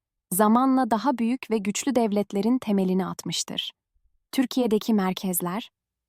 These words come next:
bu dönemi temsil eden önemli arkeolojik merkezler arasında Ankara Ahlatlıbel ve Kayseri Kültepe bulunmaktadır. Bölüm üç, Demir Çağı. Son olarak,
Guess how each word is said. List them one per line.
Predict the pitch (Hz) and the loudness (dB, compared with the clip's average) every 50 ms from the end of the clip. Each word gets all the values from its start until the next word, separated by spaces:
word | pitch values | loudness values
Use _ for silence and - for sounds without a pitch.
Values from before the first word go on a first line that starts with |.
| _ - | _ 2
bu | 247 294 247 | 4 4 6
dönemi | 302 285 277 277 294 294 | 6 6 6 6 4 4
temsil | - 254 247 240 - - 269 | 2 2 2 2 2 2 2
eden | 262 247 247 240 233 233 240 - - | 2 2 4 2 2 2 0 0 0
önemli | 214 208 214 214 220 233 240 - | 2 2 4 4 4 4 4 2
arkeolojik | 220 208 208 196 - 220 214 214 220 202 - 254 - | 2 0 0 0 0 0 2 2 2 0 0 0 0
merkezler | 214 196 190 190 - - 208 196 185 220 226 226 | 0 0 0 0 0 -2 -2 0 2 2 2 4
arasında | - 214 190 190 185 - - 196 190 185 196 202 - - | 2 2 0 0 -2 -2 -2 -2 0 0 0 0 0 0
Ankara | - 214 226 240 - 240 226 226 - | 2 2 2 2 2 2 2 2 2
Ahlatlıbel | 208 190 202 208 196 190 - 208 180 196 185 185 208 196 | 2 2 2 0 0 0 -2 -4 -2 0 0 0 0 -2
ve | 196 190 185 | -2 -4 -4
Kayseri | - - 226 233 233 - - 208 214 202 | -2 0 2 2 2 2 0 -2 -2 -2
Kültepe | - - 220 196 - 196 185 - 175 165 | -2 -2 -4 -2 -2 -4 -4 -4 -4 -6
bulunmaktadır. | 180 180 180 180 175 175 180 - 180 170 - - - - - _ _ _ _ _ _ _ _ _ _ | -4 -4 -4 -4 -4 -6 -6 -8 -10 -10 -10 -10 -12 -14 -16 _ _ _ _ _ _ _ _ _ _
Bölüm | - 202 196 196 196 196 - - | 4 4 6 4 2 0 -2 -4
üç, | 220 262 - - - - - _ _ _ _ - | -4 -4 -4 -6 -10 -14 -16 _ _ _ _ 0
Demir | 196 190 196 190 185 | 2 4 4 2 2
Çağı. | - - - 170 76 - - - _ _ _ _ _ _ _ _ _ _ - | 0 -4 -4 -4 -6 -8 -10 -12 _ _ _ _ _ _ _ _ _ _ -8
Son | - - 262 269 269 | 0 2 4 6 6
olarak, | 254 233 202 180 170 185 226 - | 6 4 2 2 0 -2 -4 -6